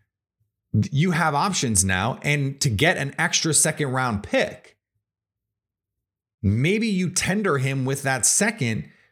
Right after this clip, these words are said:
knowing it could entice a team to want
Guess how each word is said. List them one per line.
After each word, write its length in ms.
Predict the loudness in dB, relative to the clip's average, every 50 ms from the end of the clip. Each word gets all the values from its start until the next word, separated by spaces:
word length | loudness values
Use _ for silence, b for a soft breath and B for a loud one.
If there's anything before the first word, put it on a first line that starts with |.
| b b -8
knowing 540 | -2 0 2 2 2 2 0 0 -2 -4
it 180 | -4 -4 -4 -4
could 220 | -2 -2 0 0
entice 480 | 0 0 -2 -2 0 0 0 2 0 0
a 60 | 0
team 600 | -2 -2 0 0 0 0 0 0 -2 -2 -4 -6 -10 _ _ _ _ _ _ _ _ _ _ _ _ _ _
to 180 | 0 2 4 4
want 560 | 4 2 2 2 2 0 0 -2 -4 -6 -10